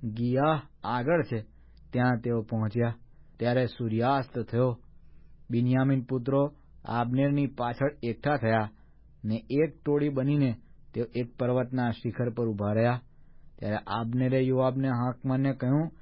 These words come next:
કે, "શું તલવાર સદા સંહાર કર્યા કરશે?" શું તું જાણતો નથી કે તેનું પરિણામ તો કડવું જ આવશે? ત્યારે લોકોને પોતાના ભાઈઓની પાછળ પડવાથી પાછા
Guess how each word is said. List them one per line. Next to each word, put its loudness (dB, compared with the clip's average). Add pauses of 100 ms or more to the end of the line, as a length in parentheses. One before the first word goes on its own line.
(280)
કે, 0
"શું -4
તલવાર 0 (320)
સદા 0
સંહાર -2
કર્યા -6
કરશે?" 0 (640)
શું 0
તું -2
જાણતો 0
નથી 0 (300)
કે -2
તેનું 0
પરિણામ 0
તો -4
કડવું -4
જ 2
આવશે? 2 (680)
ત્યારે -4
લોકોને 0 (320)
પોતાના 0
ભાઈઓની 0
પાછળ -2
પડવાથી 0 (500)
પાછા 2